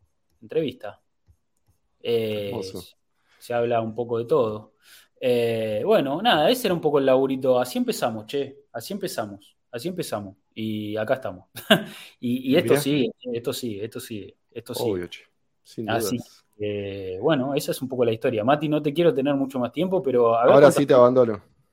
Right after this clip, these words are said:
Speaker 1: Ah, bueno, dale, dale, dale,
Speaker 2: Porque
Speaker 1: dale.
Speaker 2: estoy al límite.
Speaker 1: Dale, dale,
Speaker 2: Eh,
Speaker 1: vaya.
Speaker 2: me gustó, justo, me quedé justo para la mejor pregunta.
Speaker 1: Justito, sí, sí, sí, menos mal, menos mal, menos mal, así hablamos un poquito de, del,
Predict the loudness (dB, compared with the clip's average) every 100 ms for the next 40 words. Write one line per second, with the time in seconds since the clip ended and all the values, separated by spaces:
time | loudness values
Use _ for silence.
0 | _ 2 2 4 2 0 -6 -8 -14 _
1 | _ -8 -6 -6 -6 -6 -4 -4 -6 -8
2 | -14 _ _ _ _ _ _ -4 -2 0
3 | -4 -2 2 2 2 0 0 0 0 0
4 | -2 -2 -2 -2 -2 -2 -4 -4 -4 -4
5 | -4 -6 -8 -4 0 2 6 6 6 0
6 | 2 2 4 2 -2 -2 -2 -4 -2 0
7 | 2 0 0 -4 -2 -2 -4 -6 -2 -2
8 | -2 -4 -4 -4 -8 _ _ _ -6 -4
9 | -2 -6 -12 -10 -2 0 2 0 -2 -4
10 | -6 -16